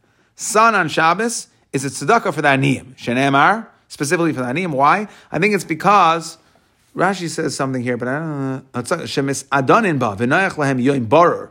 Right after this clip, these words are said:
U'mischamim Ba, Ba B'Yoim Hatzina, that the sun provides warmth. So I think why specifically Aniyim? Because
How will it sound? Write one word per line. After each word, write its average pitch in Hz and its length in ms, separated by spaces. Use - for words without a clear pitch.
U'mischamim 151 640
Ba, 143 320
Ba 147 320
B'Yoim 139 320
Hatzina, 113 360
that 110 140
the 117 80
sun 175 540
provides 147 400
warmth. 147 320
So 151 80
I 143 60
think 160 160
why 160 200
specifically 156 540
Aniyim? 151 420
Because 143 460